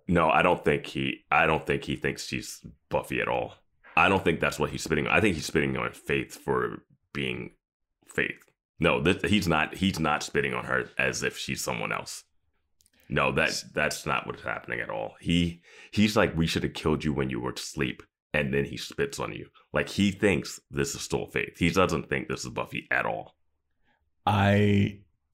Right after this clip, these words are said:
Speaker 1: It, it's
Speaker 2: I don't think you're
Speaker 1: you're
Speaker 2: right.
Speaker 1: You're completely, you're completely projecting that onto him. He literally says, "We should have killed you when you were asleep."
Speaker 2: Yes, he did say that.
Speaker 1: Meaning
Speaker 2: And then I
Speaker 1: Faith.
Speaker 2: think he says,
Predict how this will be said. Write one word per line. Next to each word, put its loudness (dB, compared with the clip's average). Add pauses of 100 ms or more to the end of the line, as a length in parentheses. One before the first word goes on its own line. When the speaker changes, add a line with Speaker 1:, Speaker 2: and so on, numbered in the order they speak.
(240)
Speaker 1:
It, 2 (100)
it's 0 (600)
Speaker 2:
I 4
don't 2
think 4
you're 8
Speaker 1:
you're 6
Speaker 2:
right. 2 (220)
Speaker 1:
You're 6
completely, 2
you're 0
completely 2 (160)
projecting -2
that -6
onto -4
him. -6 (200)
He 2
literally 4
says, 2 (160)
"We -4
should 0
have -2
killed 0
you 0
when -2
you -2
were -2
asleep." -6 (360)
Speaker 2:
Yes, 2
he 2
did 2
say 2
that. 0 (720)
Speaker 1:
Meaning 4
Speaker 2:
And 8
then 8
I 8
Speaker 1:
Faith. 2
Speaker 2:
think 4
he 6
says, 6